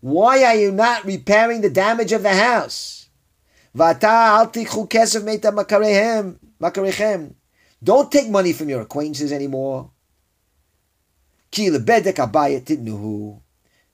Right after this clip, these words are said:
Just use it for the damages of the house. So what's going on? What is this, um, uh, advice here, or this com-, this instruction that Yoash is saying?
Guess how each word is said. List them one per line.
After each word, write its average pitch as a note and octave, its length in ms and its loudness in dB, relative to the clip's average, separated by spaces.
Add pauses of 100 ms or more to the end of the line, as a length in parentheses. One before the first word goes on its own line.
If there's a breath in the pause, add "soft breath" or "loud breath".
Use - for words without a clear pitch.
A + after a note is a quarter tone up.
(140)
Just A#3 320 0
use E3+ 320 -6
it C3 260 -6
for - 160 -14
the A2 80 -8
damages G#2+ 760 -8 (120)
of G#2+ 100 -12
the B2 80 -10
house. - 480 -18
So - 160 -4
what's G#3+ 220 0
going G#3 260 -2
on? B2 260 -4
What G3+ 240 2
is E3+ 280 -6
this, E3+ 320 0
um, A#2+ 460 -4 (1000)
uh, A2+ 440 0 (580)
advice C#3+ 480 -2
here, G#2+ 320 -4
or B2+ 200 -4
this A2+ 200 -8
com-, A2+ 280 -8
this A#2 200 -8
instruction B2+ 640 -2
that B2+ 180 -2
Yoash D3+ 400 2
is - 80 -2
saying? C3+ 400 -2